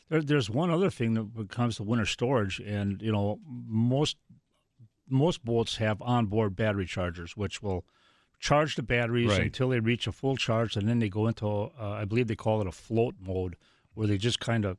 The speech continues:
Speaker 1: hold it there and keep it, keep it at
Speaker 2: Mm-hmm.
Speaker 1: that charge. And if the, it senses a little discharge, it pumps it back up. And a lot of people leave 'em plugged in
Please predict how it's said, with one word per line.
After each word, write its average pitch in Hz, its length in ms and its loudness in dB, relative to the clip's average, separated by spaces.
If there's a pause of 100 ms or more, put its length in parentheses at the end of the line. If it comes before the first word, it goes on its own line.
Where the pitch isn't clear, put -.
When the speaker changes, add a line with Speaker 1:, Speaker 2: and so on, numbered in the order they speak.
(140)
Speaker 1:
hold 135 300 2
it 113 140 -2
there 107 280 2
and 101 180 -4
keep - 280 -2
it, - 80 -14 (240)
keep 117 180 -2
it 113 120 2
at 117 100 4
Speaker 2:
Mm-hmm. 117 80 2
Speaker 1:
that 90 140 -4
charge. 104 400 0
And 101 80 0
if 98 120 -4
the, 92 120 -8 (240)
it 98 120 -8
senses 113 440 2
a 101 60 0
little 110 200 0
discharge, 107 540 0
it 95 100 -8 (180)
pumps 113 280 -2
it 87 120 -10
back 87 260 -12
up. 110 200 0 (1300)
And 127 240 4
a 123 60 4
lot 135 200 4
of - 60 -4
people 120 320 0
leave 120 160 2
'em 104 100 0
plugged 110 380 0
in 107 240 0